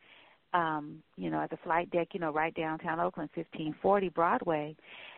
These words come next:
and, and, you know, working with young people that are, a lot of them are in the public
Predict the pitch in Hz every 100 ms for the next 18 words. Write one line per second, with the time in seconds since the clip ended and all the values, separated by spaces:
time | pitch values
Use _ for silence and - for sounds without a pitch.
0 | - _ - 196 190 180 175 180 - 185
1 | 180 180 220 208 180 202 262 302 208 175
2 | 175 - 190 175 175 175 170 165 160 156
3 | 160 160 170 175 165 165 165 165 170 165